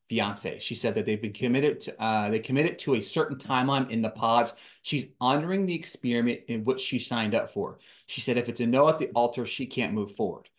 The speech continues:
So Clay is having those questions of, "Hey, maybe I'm not ready to get married, but I still wanna be with you." And she's like, "Dog, I was on Love is Blind. This is the timeline.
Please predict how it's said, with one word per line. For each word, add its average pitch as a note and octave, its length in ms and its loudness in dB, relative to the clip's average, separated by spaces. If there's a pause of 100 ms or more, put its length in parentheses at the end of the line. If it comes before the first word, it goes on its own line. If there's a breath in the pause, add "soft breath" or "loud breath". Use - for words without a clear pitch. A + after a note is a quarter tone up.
(260)
So C3 140 2
Clay D#3+ 460 4
is C3+ 240 -2
having C3 340 2
those A2+ 160 0
questions D3 440 0
of, B2 160 -4
"Hey, D#3+ 240 2
maybe C#3+ 300 4
I'm C#3+ 140 2
not C3+ 240 2
ready A#2+ 260 0
to A#2 140 -10
get G#2 220 -6
married, G2+ 540 -4 (480)
but - 580 2 (500)
I A#2 100 -6
still - 300 0
wanna A#2 200 2
be G#2+ 180 -2
with - 180 -6
you." - 140 -12 (100)
And A2+ 140 -8
she's A2 220 -4
like, A2 360 0
"Dog, G#2 420 2 (100)
I A#2+ 140 2
was B2+ 160 2
on A2 180 4
Love A#2 160 6
is A2 120 -4
Blind. B2+ 580 0 (340)
This B2 260 -2
is A#2 80 -6
the A#2+ 80 2
timeline. A2+ 720 2